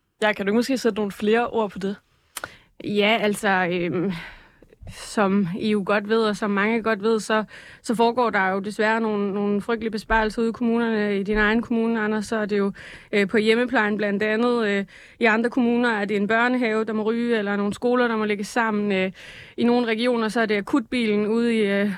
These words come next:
Speaker 2: ude i landdistrikterne, der ryger. Det synes jeg er, er forfærdeligt at være vidne til på en socialdemokratisk vagt, hvor de jo har muligheden for at investere flere penge i, øh, i vores fælles velfærd, men ligesom vælger at, at lade være med det, og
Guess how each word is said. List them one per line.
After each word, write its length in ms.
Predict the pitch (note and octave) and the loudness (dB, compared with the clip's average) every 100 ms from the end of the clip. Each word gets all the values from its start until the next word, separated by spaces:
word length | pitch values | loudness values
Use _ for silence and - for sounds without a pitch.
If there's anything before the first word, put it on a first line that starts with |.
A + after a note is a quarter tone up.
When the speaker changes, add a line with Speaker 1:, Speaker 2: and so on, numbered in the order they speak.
| - | -2
Speaker 2:
ude 300 | A#3 A#3 A#3 | 0 2 2
i 40 | |
landdistrikterne, 760 | A3 A3+ A#3 A3+ A3 G#3 G#3 G#3 | 2 0 -2 -2 -2 0 -2 -2
der 100 | G3+ | -2
ryger. 240 | A3+ A3 | 0 0
Det 200 | G#3 A3 | 0 -2
synes 220 | A3+ G#3+ | -2 0
jeg 180 | A#3 G#3 | 2 2
er, 220 | F#3+ G3 | 0 -2
er 140 | - G#3 | -2 -4
forfærdeligt 420 | G3 B3+ B3+ A3+ | -2 0 0 0
at 60 | |
være 120 | G3 G3+ | -2 0
vidne 280 | B3 C4+ | 2 0
til 200 | C#4 A#3+ | 0 -4
på 140 | G#3 A3 | -4 -4
en 120 | G#3 | -4
socialdemokratisk 680 | G#3 G#3 A#3+ A#3 A3 G3 - | -4 -2 -2 0 -2 -4 -2
vagt, 220 | G#3+ C4+ | -2 0
hvor 180 | A#3 A3 | -2 -2
de 140 | F#3+ | 0
jo 180 | G#3+ G#3+ - - - - | -2 -2 -6 -20 -12 0
har 180 | C4+ F#4+ | 2 4
muligheden 480 | B3+ D4+ F#4+ A#3+ G#3+ | 2 2 2 2 0
for 140 | - | -2
at 260 | B3+ C#4 G#3+ | 0 0 -2
investere 420 | G#3+ G#3 C4 C4 | -6 -6 -4 -4
flere 220 | - A#3+ | -4 -6
penge 420 | - B3+ C4+ C#4 | -2 -2 0 0
i, 40 | A3+ | 0
øh, 120 | G3+ - - - - | -2 -8 -20 -14 -4
i 60 | |
vores 260 | A#3 A#3 A3+ | -2 -2 0
fælles 320 | C4+ B3+ - | -2 -2 -2
velfærd, 400 | A#3 A#3+ C#4 A#3 | -2 0 0 0
men 140 | A3 | -2
ligesom 300 | A3 A#3 B3+ | -4 -2 0
vælger 320 | A3 G#3+ B3+ B3 | 0 0 0 0
at, 320 | - A3 G3+ - | 0 -2 -4 -4
at 120 | - | -2
lade 140 | G#3+ G3+ | 0 0
være 260 | F#3+ A3+ | 0 0
med 200 | B3 G#3+ | 0 0
det, 180 | A3 A#3+ | -2 -2
og 180 | G#3 G3+ | 0 -2